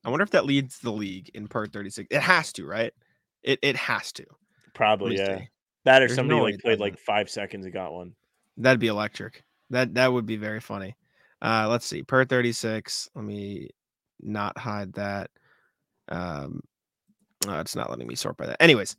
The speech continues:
Speaker 1: we can skip it. Um,
Speaker 2: But
Speaker 1: okay,
Speaker 2: yeah,
Speaker 1: yes,
Speaker 2: Chris
Speaker 1: Gordon
Speaker 2: Dunn
Speaker 1: Hayward is
Speaker 2: would be a
Speaker 1: no.
Speaker 2: cool, cool guy.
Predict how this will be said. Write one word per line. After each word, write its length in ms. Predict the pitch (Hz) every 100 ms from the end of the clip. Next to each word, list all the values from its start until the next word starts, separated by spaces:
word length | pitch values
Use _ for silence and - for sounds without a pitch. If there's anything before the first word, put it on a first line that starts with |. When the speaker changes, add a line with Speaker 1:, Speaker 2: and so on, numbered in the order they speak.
| - - -
Speaker 1:
we 120 | 139
can 100 | 113
skip 180 | - 95
it. 240 | - -
Um, 540 | 160 170 165 165 156 - - - _ _ _ _ _ _ -
Speaker 2:
But 80 | 131
Speaker 1:
okay, 140 | 156 165
Speaker 2:
yeah, 80 |
Speaker 1:
yes, 140 | 127 117
Speaker 2:
Chris 160 | 170
Speaker 1:
Gordon 200 | 165 170
Speaker 2:
Dunn 40 | 156
Speaker 1:
Hayward 160 | 143 139
is 40 | 131
Speaker 2:
would 40 |
be 160 | 117 120
a 40 |
Speaker 1:
no. 60 | 101
Speaker 2:
cool, 440 | 139 113 104 95 _ _ _ _ _ _ -
cool 160 | 135 110
guy. 280 | 98 78